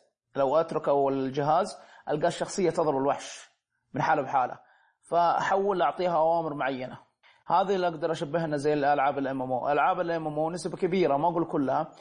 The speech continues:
نسبة كبيرة، أنت تحدد على الوحش والشخصية هي تروح تضربه.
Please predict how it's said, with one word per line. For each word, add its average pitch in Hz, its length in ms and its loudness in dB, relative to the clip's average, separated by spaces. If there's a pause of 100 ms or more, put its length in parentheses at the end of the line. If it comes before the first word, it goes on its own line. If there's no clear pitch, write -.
(220)
نسبة 180 240 0
كبيرة، 165 480 2 (360)
أنت 165 140 -2
تحدد 190 380 0
على 143 140 2
الوحش - 380 -6 (420)
والشخصية 196 540 0
هي 202 100 4
تروح 208 240 -2
تضربه. 139 400 -6